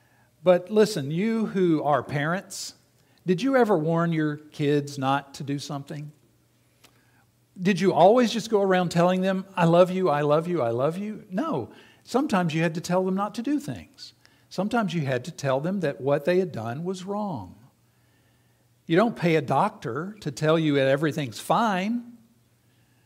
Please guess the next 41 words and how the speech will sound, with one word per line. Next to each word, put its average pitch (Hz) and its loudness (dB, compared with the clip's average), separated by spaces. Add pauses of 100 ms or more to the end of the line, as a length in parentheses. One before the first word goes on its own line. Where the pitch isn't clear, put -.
(260)
No, 190 2
you 175 0
pay 156 2
him 208 0
to 240 -2
examine 254 0
you 117 -6
and 143 -6
find 208 -2
out 196 2
what 180 2
might 135 -6
be 208 -4
wrong 254 2
inside 160 -2
your 170 -4
body 185 0 (400)
because 220 0
you 247 0
want 190 2
to 226 -4
be, 233 -2 (160)
what? 208 -2 (500)
Healthy. 220 -4 (1200)
You 185 2
want 185 4
to 208 -2
experience 175 -2
life 143 2
the 185 -2
way 165 4
it's 175 -4
meant 185 -4
to 240 -6
be. 240 -4
And 143 -6
so 262 -4
the 277 -2
warnings 254 -2
of 208 -6
Scripture, 165 -8